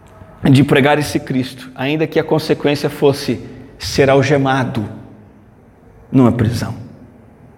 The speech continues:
"Lembrem-se das minhas algemas."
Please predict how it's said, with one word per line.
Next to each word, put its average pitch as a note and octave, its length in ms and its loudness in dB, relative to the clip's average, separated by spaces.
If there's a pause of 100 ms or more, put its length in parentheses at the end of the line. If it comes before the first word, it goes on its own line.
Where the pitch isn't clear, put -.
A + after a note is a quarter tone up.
(2000)
"Lembrem-se C3+ 640 4
das B2 160 2
minhas B2+ 240 0
algemas." A2 800 -4